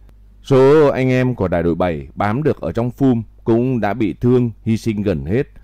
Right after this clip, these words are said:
Chỉ còn duy nhất một mình thằng Hùng nằm trong đó cầm cự.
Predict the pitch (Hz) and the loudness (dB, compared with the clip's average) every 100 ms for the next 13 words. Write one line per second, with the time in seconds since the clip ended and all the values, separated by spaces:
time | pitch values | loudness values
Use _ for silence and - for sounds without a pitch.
0 | - - - - 139 123 123 120 117 113 | -20 -20 -20 -6 -2 2 2 2 2 0
1 | 147 165 190 202 95 92 104 101 95 101 | 0 0 0 -2 -6 -2 0 0 0 -2
2 | 98 95 80 - - - 101 117 117 143 | 0 0 -2 -8 -20 -8 -4 -2 0 0
3 | 131 113 131 - 101 90 98 | 2 0 0 -4 -4 0 -2